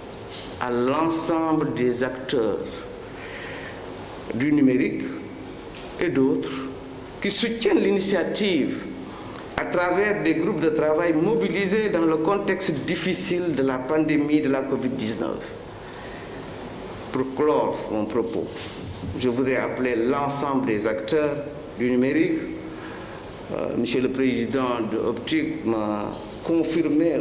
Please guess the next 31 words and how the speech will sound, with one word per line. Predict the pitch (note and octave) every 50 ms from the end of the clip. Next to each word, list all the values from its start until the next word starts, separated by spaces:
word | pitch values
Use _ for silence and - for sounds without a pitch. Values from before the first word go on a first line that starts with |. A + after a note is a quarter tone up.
| -
aujourd'hui | - A#2+ A2+ - C3 A#2 A#2 B2+ D#3 E3 D3+
leur | C3 B2 A#2+ G#2+ - - -
engagement, | D3 D#3+ D#3+ E3+ E3+ D#3+ D#3 E3 F3+ F3+ F3 F3+ F3 - - - - - - - - - - - - - -
qui | - G#2+
ne | A2
saurait | G#2+ - C#3 C3+ C#3 C#3+
faire | - - C#3 C3+
défaut, | C3+ C3+ E3 F3 F3 G#3+ G#3+ G#3 G3+ G3+ - - - - - - - - - - - -
et | -
l'engagement | C3+ C3+ C#3+ D#3 D3+ D3+ D3+ D3+ D3+ B2+ C3+ C#3+ C#3 C#3+ C#3+
de | C3+ B2+
l'écosystème | B2 B2 B2+ B2+ C3 A#2+ - C#3 - - - A2 F#2 - - - - - - - - - - - - - - - - - -
pour | - C#3 D3 - - - - -
accompagner | E3 F#3 - G#3+ G#3 G3+ F#3 F3+ G3+ G#3 A3 A3 G#3+
davantage | F3+ D#3+ D#3 D3+ D#3+ E3+ E3 E3+ D#3+ F#3+ G#3+ G#3 F#3 E3+ D3 C3 D#3+ - - - - - - - -
cet | - - E3+ D#3+ E3 D#3+ -
important | G3+ G#3+ G#3+ G#3 - F#3+ F3+ F#3 - F3+ E3+ D#3
projet | D#3 E3+ D#3+ D#3+ D3 - D#3 D3
novateur | C3+ B2+ A#2 A#2+ A#2 A#2 - - D3+ D3 D3 D3 D3 C#3+ - - - - - - - - - - - -
qu'est | - - D#3+ D#3
le | D#3 C#3+
Grand | C3+ C3+ C3+ C3+ C3 C3 -
Prix | - C3 C3 B2+ B2
du | A#2 A#2+
Président | A#2 - B2+ A#2+ A2 A#2 A#2+ G#2+ C3+ C3 C3
de | B2+
la | B2 A#2
République | A2+ A#2 A2+ A2+ - A#2 A2+ A2+ A#2+ A#2+ A#2 -
pour | - A#2+ G#2
l'innovation | G#2 G2 G#2+ A2+ A2+ G#2+ A2+ A2 A2 - - B2 A2+
numérique. | G#2 G2+ F#2+ F#2+ F2+ F2 - -